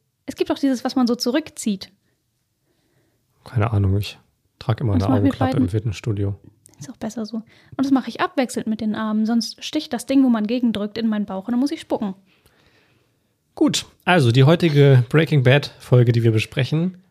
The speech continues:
Speaker 2: heißt Grauzonen.
Speaker 1: Folge fünf.
Speaker 2: Folge fünf.
Speaker 1: Grauzö-, Grauzönen.
Speaker 2: Grauzönen.
Speaker 1: <laughs>
Speaker 2: Ähm, ich habe mir wieder die I-M-D-B-Zusammenfassung rausgesucht und übersetzen lassen.
Speaker 1: Ich bin gespannt, wie schlecht sie diesmal ist.
Speaker 2: Sehr zu deiner großen, sehr zu deiner Freude mit Sicherheit.
Speaker 1: Ja, ja.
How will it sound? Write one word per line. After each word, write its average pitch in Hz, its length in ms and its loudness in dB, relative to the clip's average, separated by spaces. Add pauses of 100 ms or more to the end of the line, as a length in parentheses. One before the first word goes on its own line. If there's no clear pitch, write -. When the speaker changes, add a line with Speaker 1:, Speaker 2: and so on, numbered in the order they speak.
(140)
Speaker 2:
heißt 123 400 0 (140)
Grauzonen. 131 840 0 (600)
Speaker 1:
Folge 247 300 0
fünf. 247 360 -2 (280)
Speaker 2:
Folge 113 260 4
fünf. 127 240 2
Speaker 1:
Grauzö-, 226 200 -4 (300)
Grauzönen. 254 500 0
Speaker 2:
Grauzönen. 143 540 2
Speaker 1:
<laughs> - 40 -20 (1000)
Speaker 2:
Ähm, 123 420 4
ich - 140 -4
habe 165 140 -2
mir 135 220 6
wieder 123 240 6
die 113 220 0
I-M-D-B-Zusammenfassung 110 1120 0
rausgesucht 98 520 -4
und 135 80 -4
übersetzen 104 460 -2
lassen. 143 520 -4
Speaker 1:
Ich - 140 -20
bin 240 100 -2
gespannt, 226 360 -6
wie 240 60 -8
schlecht 262 260 -8
sie 277 100 -6
diesmal 262 300 -10
ist. 165 80 -6
Speaker 2:
Sehr 110 160 0
zu - 100 -12
deiner 107 240 0
großen, 101 540 -6
sehr 113 200 0
zu - 120 -8
deiner 101 160 0
Freude 110 320 0
mit 95 140 -4
Sicherheit. 123 460 -6
Speaker 1:
Ja, 285 200 0 (100)
ja. 285 180 -2